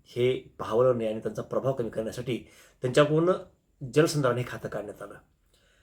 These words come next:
आणि दोन हजार एकोणीसला मग इलेक्शन वगैरे झालं. एकोणीसच्या इलेक्शनमध्ये त्यांना पाडण्यासाठी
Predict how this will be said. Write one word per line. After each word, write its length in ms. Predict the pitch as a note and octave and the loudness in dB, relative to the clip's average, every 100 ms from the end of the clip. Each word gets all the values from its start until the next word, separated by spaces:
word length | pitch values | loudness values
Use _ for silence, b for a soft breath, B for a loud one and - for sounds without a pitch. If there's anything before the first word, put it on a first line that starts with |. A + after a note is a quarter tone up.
| _ _ - | _ _ 0
आणि 260 | G#3 A#3 | 4 4
दोन 380 | A#3+ - D#3 D#3+ | 2 -4 4 4
हजार 200 | D3 D3+ | 6 6
एकोणीसला 520 | D3 - C#3 C3+ C3+ | 4 2 -4 2 4
मग 340 | C3+ C3+ C3 C3+ - _ | 4 4 2 0 -4 _
इलेक्शन 520 | D#3+ C3 B2 - C3 | -8 -2 0 0 0
वगैरे 220 | B2+ B2 | 2 2
झालं. 260 | A#2 A2 B2 A#2+ _ _ _ _ _ | 0 0 0 0 _ _ _ _ _
एकोणीसच्या 460 | C3 A2+ A#2+ A#2 A#2+ | -6 -4 -4 -4 -4
इलेक्शनमध्ये 560 | A2+ A2+ A2+ A2+ A#2 - - _ _ _ _ - | -4 -4 -4 0 0 0 -14 _ _ _ _ -2
त्यांना 260 | A#2 A#2+ | 0 2
पाडण्यासाठी 920 | A#2+ - B2+ B2 A#2+ B2+ A#2 G2+ - | 2 2 2 2 -2 -4 -6 -8 -16